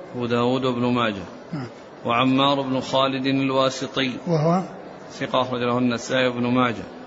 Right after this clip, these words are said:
Speaker 2: نعم.
Speaker 1: عن أبي بكر بن عياش،
Speaker 2: وهو ثقة، أخرج له البخاري ومسلم في المقدمة وأصحاب السنن.
Speaker 1: عن أبي إسحاق،
Speaker 2: عن أبي إسحاق هو ال-، عمرو بن عبد الله الهمداني، ثقة، أخرج له أصحاب الكتب.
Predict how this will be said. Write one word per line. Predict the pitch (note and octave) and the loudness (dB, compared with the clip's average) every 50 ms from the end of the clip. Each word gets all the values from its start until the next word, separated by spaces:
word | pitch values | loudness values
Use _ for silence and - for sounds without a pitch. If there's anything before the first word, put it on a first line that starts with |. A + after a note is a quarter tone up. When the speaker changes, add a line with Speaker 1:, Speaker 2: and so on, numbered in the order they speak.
| - - - - - - - - | -16 -18 -18 -18 -18 -16 -10 -4
Speaker 2:
نعم. | F#3+ F3 D#3+ | -2 0 2
Speaker 1:
عن | C#3 C3 C3 | 2 2 2
أبي | C3 C3+ C3 C3 C3 C3 | 2 2 2 2 2 0
بكر | A#2+ C3+ C#3 C#3 C#3 C#3 C3+ | 2 0 -2 -2 0 -2 0
بن | B2+ B2+ | 2 2
عياش، | C3+ B2 B2 C3+ C3+ C3+ C3+ C#3 C3+ B2+ A2+ - - - - - - | 2 2 2 2 2 4 4 4 4 4 2 -2 -6 -8 -8 -8 -2
Speaker 2:
وهو | F3+ E3+ E3+ E3+ | 2 4 4 4
ثقة، | E3 F3+ F#3 - F3 E3 D#3 - - - - - - - - - - - | 6 4 4 4 4 2 2 0 -6 -12 -14 -14 -14 -16 -16 -14 -8 -6
أخرج | C#3+ D3+ F#3+ F3+ | 0 2 4 6
له | F3+ E3+ D#3+ E3 F3 E3 E3+ G#3 F#3+ | 6 6 8 6 4 4 4 2 2
البخاري | F3+ E3+ E3 E3 - F#3+ F3 E3 E3+ E3+ E3+ | 2 2 2 4 4 4 4 6 6 4 4
ومسلم | E3+ E3+ F3+ F3+ F3+ F#3 E3+ E3 D#3+ F3+ - - - | 4 4 4 2 2 2 2 2 0 -2 -4 -6 -4
في | - | -2
المقدمة | F3+ E3 E3 - - F3 D#3 D3+ D#3+ F3 F#3 F#3+ F#3 - - - - - - - - - | 0 0 0 2 0 0 0 2 2 2 2 2 0 -4 -12 -16 -16 -16 -16 -14 -6 2
وأصحاب | F#3+ F#3 F3 E3 - F3 E3+ D#3 | 4 4 4 4 4 2 2 2
السنن. | D3+ - E3+ D#3+ C#3+ A#2+ - - - - - - - - - - - - - - - | 2 0 0 0 -2 -2 -6 -10 -14 -16 -16 -16 -16 -18 -18 -18 -18 -18 -18 -14 -6
Speaker 1:
عن | C3+ B2+ B2+ C3 | 0 2 2 2
أبي | B2+ C3 C3 C3 C3+ C3+ B2+ | 4 2 2 2 2 2 2
إسحاق، | C3+ - - - - C3+ C3 B2+ B2 - - - - - - - - - - - - - - - - - - F3+ | 0 -4 -6 -4 0 2 4 4 4 2 -2 -10 -14 -14 -16 -16 -16 -16 -18 -18 -16 -16 -18 -18 -16 -12 -6 -2
Speaker 2:
عن | F3 | 0
أبي | E3+ F3 F3 | 2 4 4
إسحاق | E3+ - E3+ F3 F#3 F#3 F#3 F#3 - - - A#3+ | 4 2 2 4 4 4 4 2 -2 -10 -8 -6
هو | G3+ D3+ E3 F3 | -4 0 2 4
ال-، | F3 E3+ F3 - F#3 E3+ E3 E3+ E3 E3 | 4 4 4 2 0 0 0 -2 -2 -2
عمرو | E3 D#3+ E3 D#3+ E3+ E3 F3 F3+ | -4 -2 -2 -2 -2 0 0 0
بن | E3+ E3+ | 2 2
عبد | D3 E3 D#3 E3 | 0 0 0 2
الله | F3+ F3+ E3+ D#3+ | 4 4 4 4
الهمداني، | E3 D#3 D3+ E3 E3+ F3 F#3 F3 D#3+ D#3 D3+ C#3+ | 4 2 2 2 2 4 4 2 2 2 -2 -2
ثقة، | B2+ - G3 - E3 D3+ - - - - - - - - - - | -2 -2 -2 -2 -2 -6 -6 -8 -14 -16 -16 -16 -14 -12 -4 -2
أخرج | E3+ F3+ F#3 F3+ | 2 2 4 6
له | F3 D#3+ | 6 4
أصحاب | - - F3+ E3 E3 | 4 4 2 2 2
الكتب. | D#3 F3+ E3+ D#3+ C#3 | 4 2 2 0 0